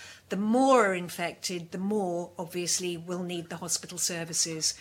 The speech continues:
So that is another reason to be particularly vigilant here, because obviously everything here is on a much smaller scale than across. We have very little buffering capacity, and it would take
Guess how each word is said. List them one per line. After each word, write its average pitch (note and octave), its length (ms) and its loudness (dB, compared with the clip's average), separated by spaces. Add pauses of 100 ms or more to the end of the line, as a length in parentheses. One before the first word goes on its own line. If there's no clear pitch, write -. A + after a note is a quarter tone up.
(300)
So F#3+ 240 2
that G#3 260 6
is F#3+ 160 0
another G#3+ 400 4
reason F#3 400 0
to - 100 -6
be F3+ 120 -6
particularly E3+ 800 -6
vigilant E3 520 -8
here, F3 360 -6 (320)
because F#3+ 280 -4
obviously F#3+ 480 -2
everything G3 440 -4
here F#3 400 -2
is F3+ 160 -4
on F3 120 -6
a F3 60 -6
much F#3 260 -4
smaller F3 360 -4
scale A#3 480 2
than D#3+ 160 -2
across. F3+ 580 -2 (320)
We F#3+ 180 -2
have F#3 300 -2
very A3+ 340 8
little F#3 240 -4
buffering F3 480 -4
capacity, E3+ 800 -4 (300)
and F#3 160 0
it F3+ 100 -10
would F3+ 220 -8
take F#3 420 -4